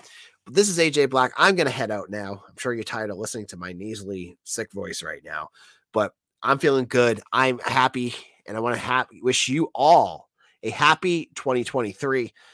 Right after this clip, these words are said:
Uh, and hopefully this will be a better year for B C sports. Twenty twenty-two was pretty disappointing. You had the women's lacrosse team. Uh, you had some volleyball success.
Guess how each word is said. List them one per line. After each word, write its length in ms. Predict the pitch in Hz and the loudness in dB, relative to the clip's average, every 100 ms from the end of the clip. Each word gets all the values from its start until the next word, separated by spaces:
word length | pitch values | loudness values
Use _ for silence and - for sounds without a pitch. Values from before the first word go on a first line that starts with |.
| _ _ | _ _
Uh, 240 | 87 85 78 101 | -10 -10 -10 -8
and 100 | 104 | -2
hopefully 320 | - 147 139 | -2 0 -2
this 160 | 160 | 0
will 80 | 214 | 0
be 120 | 180 | 2
a 40 | 131 | 0
better 420 | 107 123 135 127 | 0 0 4 2
year 300 | 107 113 117 | 2 0 0
for 160 | - 85 | -4 -12
B 180 | 104 | -10
C 200 | 101 95 | -8 -8
sports. 560 | - - 78 62 - - _ _ _ - | -8 -10 -14 -12 -10 -12 _ _ _ -6
Twenty 200 | 220 277 | -2 0
twenty-two 500 | 269 214 175 165 147 | 2 2 2 0 0
was 340 | 123 104 - - _ _ - | 0 -2 -6 -16 _ _ -6
pretty 220 | 285 214 | -4 0
disappointing. 640 | 180 156 123 107 69 71 | 0 0 -4 -6 -8 -10
You 120 | 101 | -4
had 180 | 127 117 | -2 -2
the 80 | 110 | -2
women's 540 | 151 185 170 - - _ _ - | -2 -2 -4 -8 -10 _ _ -6
lacrosse 500 | 139 - 139 135 - | -4 0 0 0 -4
team. 440 | 143 123 120 117 - _ _ _ - | -4 -2 -4 -6 -14 _ _ _ -8
Uh, 200 | 95 98 | -8 -6
you 120 | 98 | -8
had 200 | 104 98 | -8 -8
some 160 | 95 87 | -12 -2
volleyball 500 | 123 135 127 127 123 | 2 2 2 -2 -2
success. 760 | 120 - 120 110 107 - - | -6 -8 -6 -6 -6 -8 -10